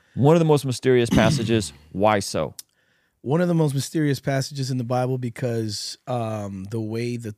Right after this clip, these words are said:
Speaker 2: story is told through tradition and even in Deuteronomy thirty-four has some complex ideas. The way the story is told in the New Testament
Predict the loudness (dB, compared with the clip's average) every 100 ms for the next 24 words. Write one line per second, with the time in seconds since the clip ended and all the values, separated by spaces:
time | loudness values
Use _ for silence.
0 | -12 -12 -6 -2 0 -2 -4 -6 -8 -4
1 | -4 -4 -8 -8 -8 -8 -12 -14 -6 -4
2 | -4 -4 -4 -2 -4 -8 _ _ _ _
3 | -10 -8 -8 -8 -4 -2 -4 -6 -8 -6
4 | -6 -6 -8 -8 -8 -8 -8 -10 -10 -10
5 | -12 -10 -8 -6 -6 -10 -12 _ _ _
6 | -14 -8 -6 -6 -8 -10 -12 -12 -12 -8
7 | -10 -10 -10 -12 -12 -12 -14 -10 -8 -6
8 | -6 -8 -10 -14 _ _ _ -8 -4 -2
9 | -2 -4 -6 -4 -4 -6 -8 -8 -6 -6
10 | -8 -6 -4 -4 -6 -8 -6 -6 -4 -8
11 | -10 -12